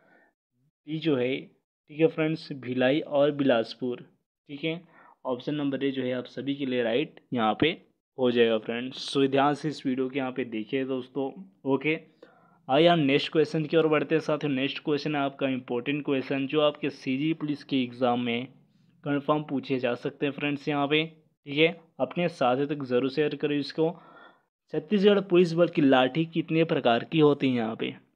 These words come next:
very most important साथियों इसमें। ओके, तो इसमें आपको बताना है साथियों कि छत्तीसगढ़ पुलिस बल का जो है वो लाठी जो है वो कितने प्रकार की होती है, एक प्रकार की, दो प्रकार की, तीन प्रकार की, चार प्रकार की।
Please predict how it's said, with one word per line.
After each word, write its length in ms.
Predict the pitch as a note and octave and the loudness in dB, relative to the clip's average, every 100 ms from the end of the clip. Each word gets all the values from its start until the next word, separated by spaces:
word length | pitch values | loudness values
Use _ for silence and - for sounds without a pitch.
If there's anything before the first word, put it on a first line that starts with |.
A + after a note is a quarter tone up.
| C3 | 4
very 300 | C#3+ D#3 D#3+ | 8 8 8
most 300 | D3+ C3 - | 6 4 2
important 560 | C3 C3 B2+ B2 B2 A#2+ | 0 2 2 2 -2 -4
साथियों 380 | B2 A2+ C3+ | -4 -4 -4
इसमें। 300 | B2 C3 B2 - - - - - | -4 -4 -8 -8 -16 -20 -12 -2
ओके, 220 | D3+ E3+ | 2 2
तो 100 | E3+ | 2
इसमें 200 | F3 F3 F#3 | 0 0 0
आपको 260 | F3+ F3+ | 0 0
बताना 380 | E3 D3+ D3 D#3 | 4 4 4 2
है 40 | E3 | 0
साथियों 340 | E3+ D#3+ E3+ | 2 0 0
कि 80 | E3 | -4
छत्तीसगढ़ 460 | - C#3 E3+ E3+ E3 | -4 -2 0 0 2
पुलिस 340 | E3 E3 - - | -2 -2 -4 0
बल 200 | C#3+ C#3+ C#3+ | 2 2 -2
का 80 | |
जो 160 | C3+ B2+ | -4 -2
है 240 | A#2 A#2+ C3+ - - - | 0 -2 -4 -14 -18 0
वो 120 | E3 | 4
लाठी 420 | E3 D#3 D3+ F#3+ | 6 6 4 0
जो 140 | F3 D3 | 0 0
है 100 | C3+ | 0
वो 120 | D3 | -2
कितने 320 | C#3 D3 D#3+ | -4 -6 -4
प्रकार 360 | D#3+ D3+ B2 A#2+ | -2 -2 -2 -2
की 160 | B2+ D3+ | -2 -2
होती 280 | C#3+ C#3 | -2 -4
है, 160 | A#2 A2 | -8 -8
एक 160 | - C3+ | -6 -4
प्रकार 200 | D3 C#3+ | -4 -4
की, 120 | C3+ | -6
दो 140 | C#3+ C3 | -6 -6
प्रकार 320 | C3+ C3+ C3+ | -6 -2 -2
की, 140 | C3+ C3+ | -2 -4
तीन 200 | C3 A#2+ | -6 -8
प्रकार 280 | B2+ B2+ A#2+ | -6 -4 -6
की, 220 | - - - _ _ | -8 -14 -16 _ _
चार 180 | D3+ B2 | 4 4
प्रकार 360 | - A#2+ A#2 A#2 | 2 0 0 0
की। 180 | A#2 | -2